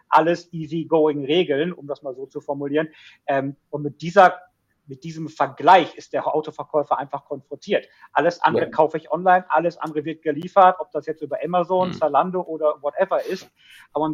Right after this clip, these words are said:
Speaker 1: genau diese Erfahrung wünscht sich der Kunde eigentlich heutzutage vom Autohaus. Und genau in dieser Diskrepanz, und das ist die Herausforderung, wie kann ich so diese,
Speaker 3: Hm.
Speaker 1: diese Experience genauso positiv,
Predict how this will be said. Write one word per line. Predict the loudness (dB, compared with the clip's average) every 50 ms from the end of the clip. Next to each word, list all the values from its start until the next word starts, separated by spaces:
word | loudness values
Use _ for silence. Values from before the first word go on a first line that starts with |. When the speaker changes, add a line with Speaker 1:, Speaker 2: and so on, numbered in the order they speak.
| -6 -6 -6
Speaker 1:
genau | -4 2 4 6 6 6 4
diese | -2 -6 -10 -4 -4
Erfahrung | -4 -2 4 4 2 2 2 -6 -12 -12
wünscht | -12 -14 -14 -16
sich | -18 -12
der | -12 -12 -12
Kunde | _ -14 -12 -4 -4 -2 -2
eigentlich | -4 -8 -12 -12 -10
heutzutage | -10 -10 -10 _ -8 -8 -8 -8 -10
vom | -16 -10
Autohaus. | -6 -6 -6 -6 -8 -8 -6 -6 -8 -8 -10
Und | _ -10
genau | -8 -2 2 2 2 2
in | 2 -4 -6
dieser | -8 -4 -2 -2 -4
Diskrepanz, | -4 -8 -12 -12 -12 -10 -6 -6 -6 -6 -6 -10
und | -4 -4
das | -4 -2
ist | -4 -6 -4
die | -2 -2
Herausforderung, | 0 2 2 0 0 0 0 0 0 2 2 2 0 -2 _ _ _ -20 _ _
wie | -16 -12
kann | -4 -2 -2 -2
ich | -2 -4 -6
so | -8
diese, | -6 -4 2 2 2
Speaker 3:
Hm. | 2 2 -2 _ _ -16
Speaker 1:
diese | -12 -10 -10
Experience | -10 -10 -8 -6 -6 -2 -2 -2 -4 -4
genauso | -6 -4 0 2 2 2 0 -2
positiv, | -4 -6 -10 -10 -8 -8 -8 -10 -12 -14 -12 -10 -10 -10 -10 -14